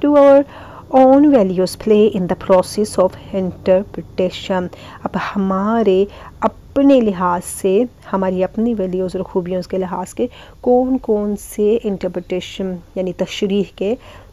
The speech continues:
मराहल इसमें आएंगे? अगर हम किसी meaning की तशरीह करते हैं तो इसमें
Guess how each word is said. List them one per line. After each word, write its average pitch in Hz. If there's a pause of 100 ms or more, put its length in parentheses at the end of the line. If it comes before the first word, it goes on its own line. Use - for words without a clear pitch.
मराहल 185
इसमें 202
आएंगे? 262 (500)
अगर 190
हम 185
किसी 202
meaning 190
की 196
तशरीह 202
करते 202
हैं 214
तो -
इसमें 208